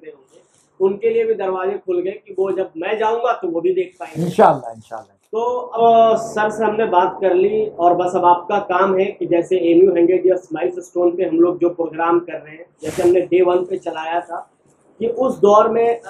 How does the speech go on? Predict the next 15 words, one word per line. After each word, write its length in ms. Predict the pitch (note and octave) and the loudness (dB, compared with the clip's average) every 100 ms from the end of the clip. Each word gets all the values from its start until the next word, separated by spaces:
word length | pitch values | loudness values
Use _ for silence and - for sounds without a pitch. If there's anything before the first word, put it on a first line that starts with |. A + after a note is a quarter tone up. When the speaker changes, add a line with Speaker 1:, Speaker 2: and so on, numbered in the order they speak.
| - | -6
Speaker 1:
जब 120 | F#3+ F#3+ | -4 -2
सर 160 | F#3+ | -4
सैयद 300 | - F#3+ G#3+ | -2 0 0
अहमद 200 | G3 F#3+ | -2 -4
खान 320 | - F3+ F#3+ | -6 -4 -2
ने 80 | G#3 | -2
एक 100 | F#3+ F3 | -4 -2
मदरसे 440 | F3 F3 F3 G#3 | 0 0 -4 -4
के 120 | G3+ | -2
जरिए 240 | E3+ F3 G3 | 2 4 4
यूनिवर्सिटी 520 | F#3+ F3 E3+ E3+ F#3+ | 4 2 -2 -2 0
की 120 | F#3+ | 0
शुरुआत 440 | F3+ E3 E3+ F3+ - | -2 -2 0 -2 -2
की 140 | E4+ F4 | -2 2
थी, 200 | - | 2